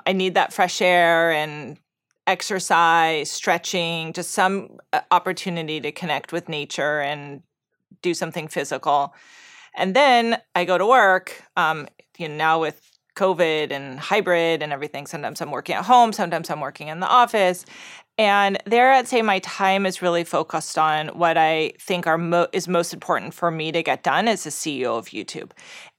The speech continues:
And that is a variety of different aspects. I'm gonna start with, like, you know, one of them is to under-, is to w-, meet with my key reports and understand what they are all working on. And, um, to also to review the future products that we're building,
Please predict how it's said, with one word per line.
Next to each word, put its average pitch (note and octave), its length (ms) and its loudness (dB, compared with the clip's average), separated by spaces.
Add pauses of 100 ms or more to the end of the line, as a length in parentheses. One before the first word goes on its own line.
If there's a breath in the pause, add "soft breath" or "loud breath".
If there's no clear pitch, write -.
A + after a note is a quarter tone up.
(120)
And F3+ 500 2
that G3+ 240 4
is G#3+ 140 -4
a G3 80 0
variety E3 480 2
of D#3+ 120 -2
different - 340 -6
aspects. - 720 -4 (240)
I'm G3 160 2
gonna F#3+ 160 -2
start F#3 360 4
with, E3+ 280 2
like, - 500 -6
you E3+ 120 -6
know, D3+ 180 -4
one F#3 240 2
of A3 100 0
them F3 220 0
is D#3 160 -8
to - 160 -6
under-, E3+ 480 -2
is E3+ 180 -4
to F#3+ 120 -4
w-, E3 260 -6
meet F#3 200 -4
with - 140 -6
my F3 240 0
key F#3 260 -6
reports E3 640 -2
and F3+ 160 0
understand D#3+ 540 -2
what C#3+ 200 -6
they C#3+ 180 0
are C#3+ 160 2
all C#3 200 2
working G2 360 -8
on. A1 320 -8 (580 soft breath)
And, E3+ 600 2 (200)
um, D#3 380 0 (260)
to - 160 -6
also G3+ 300 4
to G3 160 -4
review E3+ 640 0
the G#3 140 -2
future G3 520 -6
products D3+ 560 -2
that E3+ 120 -2
we're D#3 140 0
building, G3 520 -2